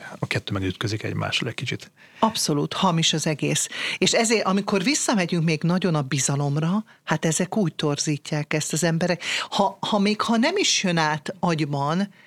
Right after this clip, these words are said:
Speaker 2: de a, az intuícióban lekottázza az ember. Ez ugyanaz, amikor, ezért mondtam, az a, tudod, ez a diszonancia szó, amit mond, rám szóltál, hogy ne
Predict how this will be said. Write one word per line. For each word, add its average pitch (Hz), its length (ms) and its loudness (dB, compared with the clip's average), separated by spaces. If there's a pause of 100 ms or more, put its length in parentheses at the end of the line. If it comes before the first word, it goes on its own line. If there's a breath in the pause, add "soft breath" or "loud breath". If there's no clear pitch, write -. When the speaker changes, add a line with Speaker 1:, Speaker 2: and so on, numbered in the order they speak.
(120)
Speaker 2:
de 180 400 0 (480)
a, 170 340 2 (1600)
az 190 220 2
intuícióban 202 840 2
lekottázza 165 720 -2
az 151 160 -2
ember. 151 460 -2 (440 loud breath)
Ez 190 140 2
ugyanaz, 175 380 2
amikor, 180 340 0
ezért 190 280 2
mondtam, 165 280 0
az 156 160 0
a, 156 120 2
tudod, 151 280 -2
ez 151 140 -2
a 151 40 2
diszonancia 139 720 -2
szó, - 180 -4
amit 143 280 -2
mond, 143 240 -4
rám 147 200 0
szóltál, 147 380 -4
hogy 151 100 -2
ne 151 100 -2